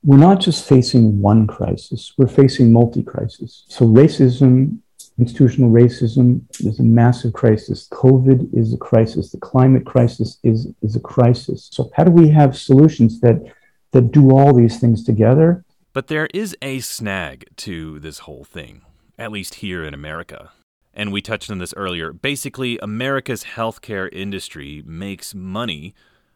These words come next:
Speaker 2: by treating people when they get sick.
Speaker 1: Until, uh, the Affordable Care Act, uh, hospitals and others were being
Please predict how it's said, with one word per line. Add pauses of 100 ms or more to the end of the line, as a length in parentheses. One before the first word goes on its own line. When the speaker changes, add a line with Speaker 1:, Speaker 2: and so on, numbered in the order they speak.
(160)
Speaker 2:
by
treating
people
when
they
get
sick. (300)
Speaker 1:
Until, (280)
uh, (680)
the
Affordable
Care
Act, (1040)
uh, (320)
hospitals
and
others
were
being